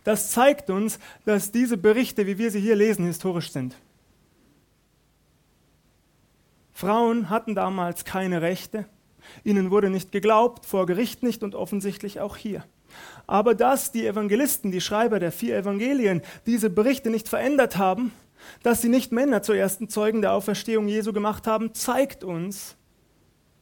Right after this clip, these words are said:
dass sie eben nicht gelogen haben, sondern dass sie die Berichte so niedergeschrieben haben, wie es sich ereignet hat und wie es geschehen ist. Auch auf genau die Gefahr hin,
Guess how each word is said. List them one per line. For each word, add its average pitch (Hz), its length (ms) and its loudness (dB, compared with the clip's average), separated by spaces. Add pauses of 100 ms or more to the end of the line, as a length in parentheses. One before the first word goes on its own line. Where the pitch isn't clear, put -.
dass 160 160 -2
sie 185 80 -4
eben 160 160 -2
nicht 147 180 -6
gelogen 175 360 -6
haben, - 180 -16 (680)
sondern 226 320 2
dass 240 200 6
sie 240 60 0
die 220 100 0
Berichte 233 400 2
so 240 180 2
niedergeschrieben 214 640 2
haben, 196 280 2
wie 196 140 -2
es 196 120 0
sich 214 160 0
ereignet 208 420 -2
hat 208 220 -4 (300)
und 220 360 2 (160)
wie 220 160 -4
es 214 140 -4
geschehen 247 500 -2
ist. - 360 -10 (800)
Auch 285 380 2
auf 226 320 0
genau 262 360 4
die 247 120 0
Gefahr 240 400 2
hin, 202 240 0